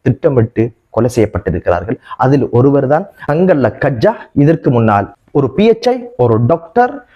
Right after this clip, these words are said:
உணவு சம்பந்தமான சில விஷயங்களை வெளியே சொல்லியிருந்தாரு. அந்த வகையில அந்த ரெண்டு பேரையும் யாரோ போட்டுட்டாங்க. அதே போல அதுக்கு முன்னால் ஒருவரையும் அவருடைய, அஹ், இன்டர்வியூல கலந்து கொண்ட ஒருத்தரையும், அஹ், துப்பாக்கி பிரயோகம் மேற்கொள்ளப்பட்டு கொல்லப்பட்ட சம்பவத்தினால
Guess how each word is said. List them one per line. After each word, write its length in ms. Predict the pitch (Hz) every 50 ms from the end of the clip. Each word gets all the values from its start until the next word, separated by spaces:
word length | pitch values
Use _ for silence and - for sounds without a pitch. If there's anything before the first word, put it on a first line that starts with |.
| _ _
உணவு 300 | - 156 190 247 285 277
சம்பந்தமான 440 | 277 214 180 170 151 143 139 135 127
சில 160 | - 131 120
விஷயங்களை 540 | 131 151 - - 240 202 175 160 151 135 120
வெளியே 260 | 120 143 175 190 185 -
சொல்லியிருந்தாரு. 600 | 143 123 120 117 110 101 104 98 98 98 95 - _ _ _ _ - _
அந்த 300 | - 143 180 208 220 185
வகையில 540 | 151 139 139 127 110 104 107 104 101 98 - _ _ _ _
அந்த 220 | _ 135 147 160 170
ரெண்டு 180 | 147 143 135
பேரையும் 420 | - 120 107 101 98 113 160 208 - _ _ _
யாரோ 320 | - 107 104 104 104 104 -
போட்டுட்டாங்க. 520 | - 127 117 117 98 107 98 98 117 165 - - - _
அதே 220 | - 98 117 127
போல 160 | 120 131 117 104
அதுக்கு 200 | 104 117 - 127
முன்னால் 260 | 139 160 185 190 170
ஒருவரையும் 460 | 135 117 113 107 98 98 95 113 151 _ _ _
அவருடைய, 560 | _ 98 101 101 98 95 95 92 110 151 - - - - - -
அஹ், 380 | 110 110 107 101 98 92 92
இன்டர்வியூல 540 | 90 85 104 147 165 160 190 156 120 107 101
கலந்து 320 | - - 110 120 131 127 110
கொண்ட 460 | 117 110 104 98 98 107 - - _ _ -
ஒருத்தரையும், 540 | 101 104 101 - 107 98 92 101 131 180 180 _ - _ _
அஹ், 220 | - 101 95 95
துப்பாக்கி 400 | - - 110 - 143 131 - -
பிரயோகம் 380 | 117 - 123 110 107 107 95 95
மேற்கொள்ளப்பட்டு 420 | 95 - - 90 76 - 87 85 120 - _ _
கொல்லப்பட்ட 340 | - 104 117 120 - 101 95 98 -
சம்பவத்தினால 720 | 104 104 117 143 147 160 160 160 - - 170 185 196 220